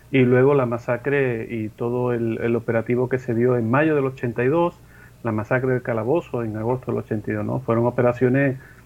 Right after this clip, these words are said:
de grande envergadura que alcanzaron buena parte del territorio salvadoreño, donde se ocuparon muchos medios, ¿verdad? Muchos, eh, destacamentos, a-,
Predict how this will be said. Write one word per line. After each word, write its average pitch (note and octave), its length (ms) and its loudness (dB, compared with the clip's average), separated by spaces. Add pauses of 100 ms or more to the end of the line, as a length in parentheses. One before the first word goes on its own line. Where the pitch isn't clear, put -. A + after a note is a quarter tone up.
(280)
de B2 180 4
grande C3+ 360 4
envergadura C3 640 0
que F#3 120 -8
alcanzaron A#2+ 880 -2
buena C3 280 0
parte C#3 280 0
del A#2+ 120 -2
territorio B2 420 -4
salvadoreño, C#3 640 -2 (720)
donde A#2+ 260 2
se A#2+ 120 -6
ocuparon C3 440 2
muchos D3 460 2
medios, C3+ 460 -2 (500)
¿verdad? B2 480 2
Muchos, B2 720 -4
eh, A2 640 -4 (360)
destacamentos, C3+ 1160 0
a-, A2 180 -4